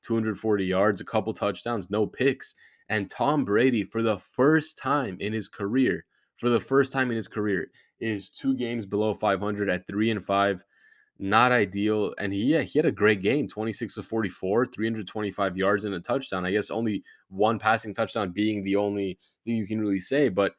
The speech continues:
statistically, a great game from Tom Brady. Can't say the same about, uh, the running backs for the Buccaneers.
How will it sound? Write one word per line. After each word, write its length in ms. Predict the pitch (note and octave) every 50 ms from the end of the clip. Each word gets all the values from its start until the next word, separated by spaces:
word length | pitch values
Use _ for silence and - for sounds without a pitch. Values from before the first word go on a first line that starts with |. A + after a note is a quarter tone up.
| _ _ _ _ _
statistically, 760 | - - - - A2+ G#2 F#2 C3 D3+ D3 - D3+ B2 A#2+ A#2 A2
a 60 | G2
great 320 | F2+ F2 G2+ A2+ B2 B2+
game 200 | A2+ A#2+ A#2 A#2+
from 180 | A2 A#2 G#2+ G2
Tom 280 | - - A#2 A#2 G#2
Brady. 400 | F2+ F#2+ G#2 A2 A#2+ B2+ C3 B2+
Can't 300 | A#2 - - C3 C3+ C3+
say 100 | - D3
the 80 | C3+ B2+
same 220 | - - C3 C3
about, 320 | B2 G#2 G2+ A2+ A#2 A2+ - - _ _ _ _ _ _ _ -
uh, 220 | G2 G2+ G2 G2
the 140 | F2+ G2 F#2+
running 340 | F2 G2 G#2+ A2 A#2 A2+ G2+
backs 300 | B2 A#2+ A#2+ A#2 - -
for 100 | - A2
the 80 | G#2+
Buccaneers. 640 | G2 A#2 A#2+ A2+ - A2+ A#2 A#2+ A#2+ A#2+ A2 - -